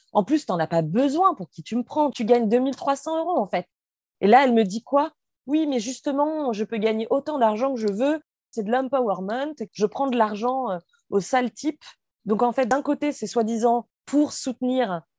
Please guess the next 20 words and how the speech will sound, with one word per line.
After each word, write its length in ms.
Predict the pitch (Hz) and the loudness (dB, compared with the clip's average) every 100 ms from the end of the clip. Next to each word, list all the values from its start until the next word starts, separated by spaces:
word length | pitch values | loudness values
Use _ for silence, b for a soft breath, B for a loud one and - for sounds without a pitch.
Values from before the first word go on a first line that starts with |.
| _ | _
les 140 | 190 202 | -4 -2
prostituées 500 | 226 202 214 233 233 | -2 -4 -8 -6 -6
qui 100 | 208 | -6
sont 120 | 214 | -2
dans 60 | |
la 80 | 190 | -2
précarité, 480 | 180 180 185 190 330 | -4 -6 -6 -4 -2
mais 120 | 285 | 2
d'un 160 | 226 226 | 4 4
autre 120 | 226 | 2
côté, 440 | 233 226 294 370 - _ _ | -2 0 0 0 -4 _ _
je 140 | 202 | 0
deviens 260 | 226 240 262 | 2 2 0
prostituée 500 | 254 240 247 - 285 | 0 -2 -4 -6 -4
alors 260 | 339 208 208 | 0 0 0
que 60 | |
je 60 | 208 | -4
suis 140 | - | -6
pas 140 | 220 220 | -6 -4
précaire 420 | 202 180 269 | -4 -2 -2